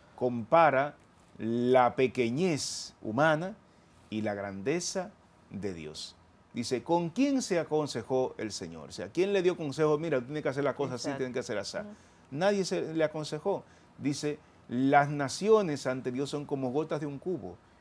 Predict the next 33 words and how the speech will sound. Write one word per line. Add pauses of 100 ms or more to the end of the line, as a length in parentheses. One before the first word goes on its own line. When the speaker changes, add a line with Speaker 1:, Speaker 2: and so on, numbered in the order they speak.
(200)
Speaker 1:
y
pesan
lo
que
el
polvillo
de
balanza". (500)
Dice,
las
islas, (220)
eh, (380)
que
nosotros
vemos,
somos,
somos
isleños,
¿no? (440)
Eh,
ante
Dios
somos (280)
una
pequeñez.
Speaker 2:
Pequeñez. (240)
Speaker 1:
Las
naciones,
eh, (220)
que
se
creen
grandes,